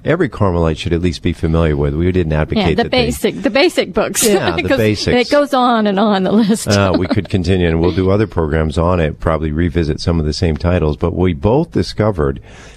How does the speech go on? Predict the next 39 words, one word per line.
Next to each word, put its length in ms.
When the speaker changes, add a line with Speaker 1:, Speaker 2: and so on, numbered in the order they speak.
Speaker 1:
um, 260
that 180
there 180
was 300
a 120
bit 240
of 160
a 280
gap 560
in 220
some 300
of 120
the 100
Carmelite 540
literature, 680
and 160
that 160
had 280
to 100
do 260
with 140
our 140
Blessed 320
Mother, 340
which 180
I 80
Speaker 2:
Yes. 100
Speaker 1:
found 220
very 260
interesting, 440
Frances, 380
Speaker 2:
Yes. 60
Speaker 1:
recognizing 680
our 120
devotion 480
to 60
the 100
Blessed 360
Mother. 280